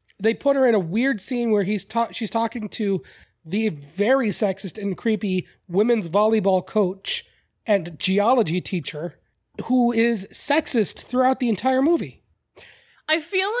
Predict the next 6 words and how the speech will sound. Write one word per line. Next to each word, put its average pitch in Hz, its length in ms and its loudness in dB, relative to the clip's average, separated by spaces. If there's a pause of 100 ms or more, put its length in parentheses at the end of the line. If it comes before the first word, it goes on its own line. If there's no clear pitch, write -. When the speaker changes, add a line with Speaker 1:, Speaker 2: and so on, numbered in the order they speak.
Speaker 2:
like 403 140 -6
you're 311 320 -4
just, 339 560 -8 (140)
okay, 294 400 -2
so, 254 500 -6 (480)
yes, 277 560 -2